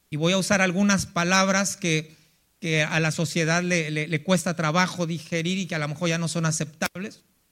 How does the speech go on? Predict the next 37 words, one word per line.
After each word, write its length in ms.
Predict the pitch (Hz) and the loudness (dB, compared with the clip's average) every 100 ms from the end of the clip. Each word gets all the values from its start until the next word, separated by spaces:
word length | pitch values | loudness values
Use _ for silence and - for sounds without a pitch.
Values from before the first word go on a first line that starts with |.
| _ _ _ _ | _ _ _ _
o 100 | 131 | -4
tan 240 | - 175 | 2 4
aceptables 580 | 185 175 165 180 180 175 | 4 0 -2 0 0 0
en 120 | 170 | -2
este 200 | 165 165 | -4 -4
tiempo, 480 | 160 175 175 165 202 - _ _ _ _ _ | -2 -2 -2 -4 -8 -10 _ _ _ _ _
pero 160 | 165 165 | -4 0
en 80 | 156 | 2
el 160 | 156 | 4
norte 380 | 170 214 220 160 | 6 4 4 -2
está 240 | 165 190 | -2 0
muy 180 | 175 185 | 2 2
marcado 500 | 180 165 160 175 175 | 2 0 0 0 2
el 80 | 170 | 2
machismo, 680 | 160 156 - 220 175 151 139 | 2 2 4 4 4 0 0
el 80 | 135 | 0
dominio 400 | 147 160 180 170 | 0 2 2 2
del 200 | 151 156 | 2 2
hombre 500 | 190 190 165 160 165 - - _ _ - | 4 2 2 2 0 -8 -20 _ _ 0
y, 160 | 160 | 2
y, 260 | 160 208 165 | 4 2 2
y 120 | 170 | 2
que 100 | 160 | 2
la 140 | 160 151 | 2 2
mujer 320 | 147 - 170 | 0 2 2
esté 240 | 160 170 | 2 0
subyugada 760 | 156 160 147 147 156 185 185 156 | 0 -2 2 2 4 2 2 -2
y 100 | 147 | -2
esté 220 | 139 160 | -4 -4
sometida. 640 | 139 151 147 147 208 160 - _ _ _ _ _ _ | -4 -4 -4 0 0 0 -8 _ _ _ _ _ _
Para 180 | - 151 | 0 2
mí 140 | 165 | 2
fue 140 | 180 196 | 2 2
un 120 | 196 | 2
choque, 380 | - 208 175 170 | 4 2 2 0
¿por 260 | 165 156 | 2 0
qué? 380 | 156 175 143 - | 2 0 0 -10